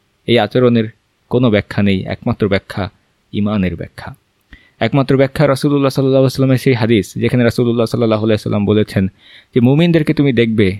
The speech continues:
যে পারস্পরিক দয়া, ভালোবাসা এবং সহানুভূতির ক্ষেত্রে একটি দেহের মতো। আর দেহের কোনো একটি অঙ্গ যদি আঘাতপ্রাপ্ত হয়,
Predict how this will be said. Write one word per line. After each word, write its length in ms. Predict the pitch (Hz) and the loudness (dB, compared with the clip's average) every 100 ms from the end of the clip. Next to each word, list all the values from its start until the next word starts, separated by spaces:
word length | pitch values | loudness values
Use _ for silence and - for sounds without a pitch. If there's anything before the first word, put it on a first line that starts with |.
| - | -8
যে 80 | 104 | -6
পারস্পরিক 560 | - 110 - - 107 95 | -2 -2 -2 -2 -2 2
দয়া, 340 | 104 107 98 - _ _ _ - | 2 2 0 -6 _ _ _ -6
ভালোবাসা 520 | 117 123 113 - 107 | 0 2 2 0 -2
এবং 200 | 104 104 | 0 0
সহানুভূতির 580 | - 131 151 131 123 110 | 0 2 2 2 0 -2
ক্ষেত্রে 420 | 123 110 107 101 _ _ _ | -2 -2 -4 -4 _ _ _
একটি 380 | - - - 147 | -6 -6 -2 0
দেহের 340 | 104 90 110 | 0 0 0
মতো। 300 | 95 87 85 - _ _ _ - | 0 -2 -8 -12 _ _ _ -4
আর 120 | 110 | -2
দেহের 320 | 113 131 135 | 2 2 0
কোনো 200 | 139 160 | 0 0
একটি 220 | 147 - | 0 0
অঙ্গ 200 | 123 127 | 0 2
যদি 180 | 123 117 | 2 0
আঘাতপ্রাপ্ত 560 | 104 123 - 92 - 104 | 0 -2 -2 -2 -2 -2
হয়, 260 | 110 104 | 0 0